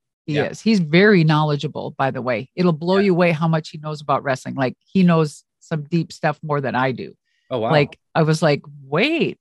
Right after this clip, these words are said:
Speaker 1: how?" I mean, a lot, like, he, very old territory stuff. So, um, I really didn't, never really dig deep into territories, even though I was kinda like,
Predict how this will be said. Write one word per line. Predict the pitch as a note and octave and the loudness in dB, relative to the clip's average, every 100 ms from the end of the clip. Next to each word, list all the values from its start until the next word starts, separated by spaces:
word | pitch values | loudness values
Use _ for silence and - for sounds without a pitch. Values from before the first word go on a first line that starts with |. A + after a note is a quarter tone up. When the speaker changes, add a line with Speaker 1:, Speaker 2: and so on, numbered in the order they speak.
| _ | _
Speaker 1:
how?" | - - A#3 D4+ - | -20 -14 -8 -8 -4
I | |
mean, | G3 A3 F3 _ | 4 4 4 _
a | |
lot, | F#3 G3+ A#3 B3 - _ - | 0 4 4 2 -4 _ -8
like, | E3+ E3+ _ | -6 -6 _
he, | - - _ _ D#3 | -20 -20 _ _ _
very | G3 G#3 F#3+ | 2 4 4
old | F3 F3 D#3+ | 2 -2 -4
territory | D#3 D3+ D3 - C#3+ | -4 -4 -6 -10 -12
stuff. | D3 - D3 - | -14 -14 -14 -14
So, | - - C#3 D3 - - - _ _ | -12 -2 0 0 -4 -18 -20 _ _
um, | D#3+ D3+ C#3+ | 2 4 4
I | E3 | 4
really | E3+ G3 F3+ | 4 6 6
didn't, | F3 D3+ - | 4 0 -2
never | E3+ F3 D#3+ | 0 2 2
really | D3+ E3 D#3 | -2 -4 -4
dig | C#3 C3+ D#3 C3+ B2+ | -6 -4 -4 -4 -8
deep | - F#3+ A3 - - | -2 -2 -2 -10 -6
into | G#3+ A#3+ | -6 -4
territories, | F#3+ A3+ A3+ A#3+ A#3+ A#3 | -4 -2 -2 -2 -2 -2
even | F3 D#3+ | -4 -4
though | D#3+ | -2
I | D#3+ | -2
was | D#3+ | -4
kinda | - D#3+ D#3 | -2 -2 -2
like, | D3+ | -4